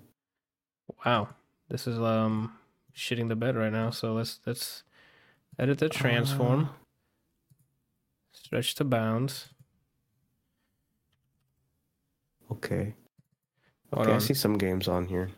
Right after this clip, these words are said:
Speaker 2: that I would. I'm probably just gonna watch you or someone play Miles Morales, 'cause I don't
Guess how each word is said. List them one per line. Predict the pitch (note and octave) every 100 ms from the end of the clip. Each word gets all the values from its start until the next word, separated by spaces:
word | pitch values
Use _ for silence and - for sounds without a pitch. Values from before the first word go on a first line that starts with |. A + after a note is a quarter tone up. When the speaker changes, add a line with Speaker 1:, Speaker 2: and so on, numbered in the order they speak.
| - -
Speaker 2:
that | -
I | F#2
would. | F2 F2 F2+ - _ _ _ _ _ _ - - _ _ _ _ _ _ _ _ _ _ _ _ _ _ _ _ _ _ _ B2
I'm | G#2+
probably | A#2 A#2
just | G#2+
gonna | G#2 F#2+
watch | F#2 F#2+ F#2+ -
you | G2+ G2 G2+
or | F#2+
someone | F#2+ F#2+ F#2 F#2+
play | - F2+
Miles | F2+ F2+
Morales, | E2+ E2+ E2 F2 E2+
'cause | - F#2+
I | F2+
don't | F2+ E2+